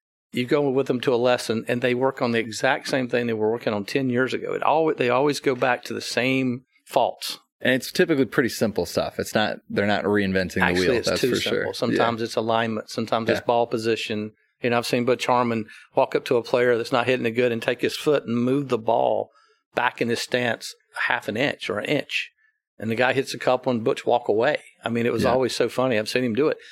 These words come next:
Speaker 1: But, yeah, these guys, they have a special talent.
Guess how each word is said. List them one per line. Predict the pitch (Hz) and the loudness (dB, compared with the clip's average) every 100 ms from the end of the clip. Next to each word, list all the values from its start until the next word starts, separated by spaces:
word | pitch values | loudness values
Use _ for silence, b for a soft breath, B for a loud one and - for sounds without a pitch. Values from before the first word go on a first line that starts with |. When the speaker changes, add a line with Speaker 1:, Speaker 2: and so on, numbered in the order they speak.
| B _ | B _
Speaker 1:
But, | 139 - _ - | 0 0 _ -2
yeah, | 202 135 107 | 2 2 0
these | 131 190 175 | -2 -2 0
guys, | 185 160 131 - - | 2 2 0 -6 -16
they | - 151 196 | -2 0 2
have | 139 | 0
a | 117 | -2
special | - 113 117 - 98 | -4 -2 0 -2 -2
talent. | - 98 113 107 - | 0 0 0 -2 -8